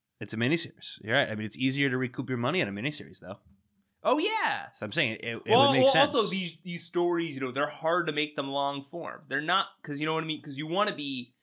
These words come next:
Speaker 2: the whole, like, you know, the action is the juice. You wanna be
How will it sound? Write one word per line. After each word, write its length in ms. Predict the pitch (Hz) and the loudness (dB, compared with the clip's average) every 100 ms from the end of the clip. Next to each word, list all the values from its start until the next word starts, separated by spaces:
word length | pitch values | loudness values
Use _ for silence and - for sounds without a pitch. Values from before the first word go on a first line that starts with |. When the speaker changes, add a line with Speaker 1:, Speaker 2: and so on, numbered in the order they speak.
| _ _ - | _ _ 0
Speaker 2:
the 100 | 175 | 2
whole, 180 | 196 226 | 4 4
like, 140 | 220 | 2
you 60 | 190 | 2
know, 100 | 160 | 0
the 200 | 143 127 | 0 0
action 400 | 147 - - 147 | 0 0 -6 -4
is 160 | 131 123 | -4 -4
the 80 | |
juice. 640 | 120 113 120 139 - - - _ _ - | -8 -6 -8 -8 -8 -12 -14 _ _ -6
You 180 | 135 139 | -2 0
wanna 260 | 147 147 | 2 0
be 200 | 135 123 | -2 -4